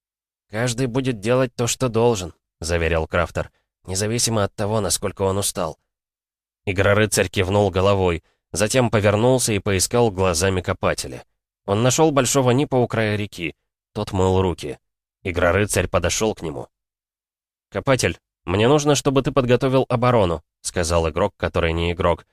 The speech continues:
«Я иду в храм, чтобы посмотреть, сможем ли мы найти там оракула. Я знаю, что Херабрин будет атаковать нас всеми возможными способами. Нам стоит подготовить для него ответные сюрпризы». Запустив руку в свой инвентарь, копатель правой рукой вытащил горсть пыли редстоуна,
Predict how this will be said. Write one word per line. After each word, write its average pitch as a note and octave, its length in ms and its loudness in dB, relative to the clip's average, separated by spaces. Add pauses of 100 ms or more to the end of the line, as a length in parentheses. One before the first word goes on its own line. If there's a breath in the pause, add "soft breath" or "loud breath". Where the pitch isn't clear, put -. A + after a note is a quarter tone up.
(380)
«Я A#2 200 0
иду B2+ 140 0
в - 60 -6
храм, C#3+ 240 2
чтобы B2+ 300 0
посмотреть, B2+ 520 0
сможем B2+ 360 2
ли B2 80 4
мы A#2+ 120 2
найти A#2 260 0
там A#2+ 240 -2
оракула. G2+ 540 0 (420)
Я G2 160 -2
знаю, C#3+ 240 4
что - 180 0
Херабрин B2+ 520 2
будет C3 260 0
атаковать B2+ 460 0
нас B2 200 2
всеми C3 280 2
возможными A#2+ 520 4
способами. E2 640 -2 (200)
Нам A#2 200 2
стоит C#3 380 2
подготовить B2+ 560 2
для B2 140 0
него B2+ 240 4
ответные B2 480 0
сюрпризы». G2 580 -2 (880)
Запустив C3 540 -2
руку D3 220 2
в - 60 -6
свой B2+ 320 0
инвентарь, G#2 580 0
копатель C3+ 440 0
правой G#2 360 2
рукой A#2 280 0
вытащил G2+ 460 -2
горсть F2+ 420 -2
пыли G2+ 240 -2
редстоуна, G2 800 0